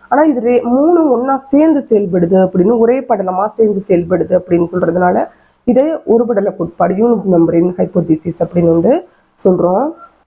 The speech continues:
ஒரு படல கோட்பாடுன்னு சொல்லுவோம், இல்ல ஒருமை படல கோட்பாடு அப்படின்னு கூட இதுக்கு வந்து பேர் சொல்லுவோம். ஓகேவா? And இதுல பார்த்தோம் அப்படின்னா, மொத்த பிளாஸ்மாவுல செவன்டி ஃபைவ் ஆம்ஸ்ட்ராங் or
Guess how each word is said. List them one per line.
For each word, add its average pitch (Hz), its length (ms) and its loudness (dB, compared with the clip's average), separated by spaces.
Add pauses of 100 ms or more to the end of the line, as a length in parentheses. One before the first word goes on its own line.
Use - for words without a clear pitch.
(1040)
ஒரு 226 200 2
படல 247 320 -2
கோட்பாடுன்னு 214 460 -2
சொல்லுவோம், 226 280 0
இல்ல 311 180 4
ஒருமை 240 280 0
படல 190 280 -2
கோட்பாடு 180 440 -2
அப்படின்னு 180 220 -2
கூட 170 180 2
இதுக்கு 196 220 0
வந்து 175 180 0
பேர் 208 160 0
சொல்லுவோம். 170 400 0 (520)
ஓகேவா? 180 360 0 (300)
And 233 540 2 (1000)
இதுல 262 220 2
பார்த்தோம் 254 420 -2
அப்படின்னா, 208 460 -2 (160)
மொத்த 233 640 -2
பிளாஸ்மாவுல 233 840 0 (460)
செவன்டி 311 460 0
ஃபைவ் 233 140 2
ஆம்ஸ்ட்ராங் 226 500 -2
or 247 240 0